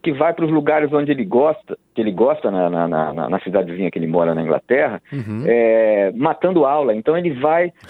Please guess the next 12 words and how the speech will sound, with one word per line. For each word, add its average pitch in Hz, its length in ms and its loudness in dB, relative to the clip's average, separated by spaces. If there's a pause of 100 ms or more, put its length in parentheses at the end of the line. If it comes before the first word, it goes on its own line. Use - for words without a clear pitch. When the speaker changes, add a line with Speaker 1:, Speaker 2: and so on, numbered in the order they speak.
Speaker 1:
ele 147 200 -6
vai 160 360 2
assim, 147 320 -2
Speaker 2:
<laughs> - 80 -18
Speaker 1:
flanando 175 580 2
pela 135 220 2
cidade, 123 560 0
pensando 135 500 -2
nas 127 200 0
coisas 120 280 2
da 113 140 2
vida, 101 420 0